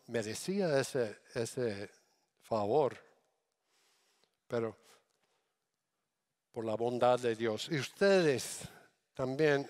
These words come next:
otra vez lo repito, cuando estoy escribiendo el bosquejo,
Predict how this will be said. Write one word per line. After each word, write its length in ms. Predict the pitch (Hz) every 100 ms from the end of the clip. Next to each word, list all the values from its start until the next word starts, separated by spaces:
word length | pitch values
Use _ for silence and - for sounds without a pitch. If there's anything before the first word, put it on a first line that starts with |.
| -
otra 360 | 165 165 170 143
vez 220 | 143 139
lo 220 | 139 135
repito, 580 | 123 127 - 131 - 113 _ _ _ _ _ _ _ _ _ _
cuando 680 | 160 151 151 151 _ _ -
estoy 520 | 160 - 202 202 202
escribiendo 1300 | 170 - - 165 160 170 170 175 175 165 156 156 - 165
el 180 | 131
bosquejo, 880 | 135 143 - - 175 170 143 160 151